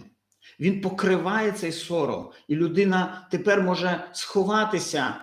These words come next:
за цими шкурами. Ми тепер бачимо, що ми можемо сховатися за Ісуса Христа. Ми в нього зодягнулися, ми, він нас покрив, покрив наш сором,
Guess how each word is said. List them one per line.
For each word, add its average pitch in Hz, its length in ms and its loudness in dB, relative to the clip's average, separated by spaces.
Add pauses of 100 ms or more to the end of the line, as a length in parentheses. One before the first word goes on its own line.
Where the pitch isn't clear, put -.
(120)
за 135 220 -4
цими 139 520 0
шкурами. 147 600 -2 (1040)
Ми 127 200 0
тепер 123 280 -2
бачимо, 147 420 0
що 143 240 -2
ми 160 380 2 (220)
можемо 170 320 2
сховатися 175 640 -2
за 160 160 -2
Ісуса 160 400 -4
Христа. - 640 -12 (260)
Ми 190 140 6
в 180 120 2
нього 190 280 6
зодягнулися, 165 1300 4 (240)
ми, 190 140 8 (180)
він 208 200 4
нас 196 240 0
покрив, 185 800 4 (680)
покрив 175 400 2
наш 208 180 0
сором, 104 540 -2